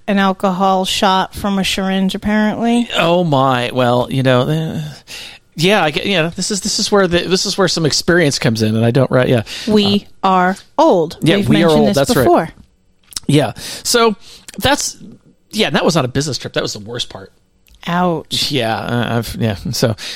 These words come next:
Speaker 2: um, yeah. So th-, the lesson I've learned is, uh, yeah, hydrate a lot.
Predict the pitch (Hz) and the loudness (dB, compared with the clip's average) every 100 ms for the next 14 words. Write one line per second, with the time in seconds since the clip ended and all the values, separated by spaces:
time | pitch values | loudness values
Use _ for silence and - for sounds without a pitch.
0 | - - 113 107 107 - - - - 226 | -14 -10 -8 -8 -10 -14 -16 -10 -2 0
1 | 202 185 156 202 190 202 196 - 175 147 | 2 0 2 2 2 -2 -12 -14 -8 -8
2 | - 202 180 180 - 160 143 135 147 143 | -2 0 2 2 2 2 2 2 4 4
3 | 135 131 123 - 131 120 135 120 95 127 | 4 4 2 2 2 2 2 0 0 -4
4 | 120 110 98 107 92 | -2 -2 -2 -4 -4